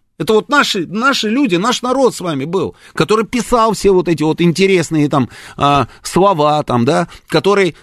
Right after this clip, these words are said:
а, а, там резал вот эти сидушки. Этого всего разве не было? Было, конечно, было. А мы перестали это делать. Почему? А потому что, когда ты в-, заходишь,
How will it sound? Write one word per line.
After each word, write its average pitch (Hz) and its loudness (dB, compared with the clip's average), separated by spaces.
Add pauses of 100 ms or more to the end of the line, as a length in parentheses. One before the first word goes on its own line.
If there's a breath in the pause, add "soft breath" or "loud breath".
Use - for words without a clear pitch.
(180)
а, 160 2 (240 soft breath)
а, 151 0
там 156 0
резал 180 2
вот 165 0
эти 175 -2
сидушки. 165 0 (140 soft breath)
Этого 202 0
всего 214 2
разве 202 0
не 240 2
было? 175 0
Было, 165 2
конечно, 196 -2
было. 147 -2 (260 soft breath)
А 117 2
мы 143 4
перестали 226 -2
это 127 -8
делать. 117 -6
Почему? 208 -2 (400)
А 120 0
потому 202 0
что, 185 -2
когда 208 0
ты 202 -2
в-, - -12 (120)
заходишь, 202 -4